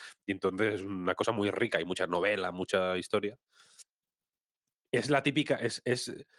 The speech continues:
es la típica ambientación que da est-, que da un poco de street cred,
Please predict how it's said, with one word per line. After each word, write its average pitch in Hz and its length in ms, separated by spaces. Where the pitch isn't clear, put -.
es 117 120
la 127 140
típica 120 520
ambientación 113 580
que 113 80
da 107 100
est-, - 160
que 107 80
da 101 80
un 101 80
poco 120 180
de 107 80
street 120 420
cred, 107 220